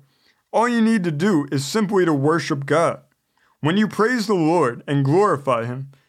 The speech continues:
and tell Him how much you love Him and how great He is, you will cause the windows of heaven to open up,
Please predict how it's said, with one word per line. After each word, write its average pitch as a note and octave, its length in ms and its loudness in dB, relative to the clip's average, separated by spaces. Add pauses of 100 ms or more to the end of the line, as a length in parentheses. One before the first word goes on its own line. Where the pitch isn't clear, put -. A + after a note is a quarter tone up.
(160)
and C#3+ 120 0
tell G#3 200 0
Him F3 120 -2
how F#3 100 0
much F3+ 240 -2
you D3 140 2
love E3+ 260 0
Him C3 360 -6
and C3+ 120 -4
how D3 160 2
great D3 340 0
He D3 240 0
is, C3+ 320 -4 (340)
you F3+ 160 0
will B3 140 2
cause G3+ 300 0
the D#3+ 80 -2
windows F#3+ 420 0
of C#3 120 -2
heaven D#3 320 0
to C#3 100 -4
open - 320 0
up, - 240 -4